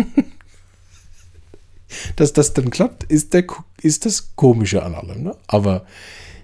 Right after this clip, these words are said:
der, ich meine, was, was weniger als Heilung macht so ein Homöopath, ne? Man macht ganz sicherlich nicht Leute gesund.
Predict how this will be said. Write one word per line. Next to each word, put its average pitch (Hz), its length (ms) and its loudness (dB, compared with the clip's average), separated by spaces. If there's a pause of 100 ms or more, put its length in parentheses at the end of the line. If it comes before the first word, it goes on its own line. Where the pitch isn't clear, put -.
(120)
der, - 100 -6
ich 135 320 -10
meine, 110 300 4 (360)
was, 135 340 2
was 143 260 2
weniger 139 400 6
als 120 180 0
Heilung 135 320 6
macht 123 180 0
so 123 60 0
ein 113 60 0
Homöopath, 107 600 -2
ne? 170 140 -6 (340)
Man 101 120 -6
macht 127 180 -4
ganz 143 200 2
sicherlich 196 400 4
nicht 160 180 2
Leute 131 260 2
gesund. 107 480 -4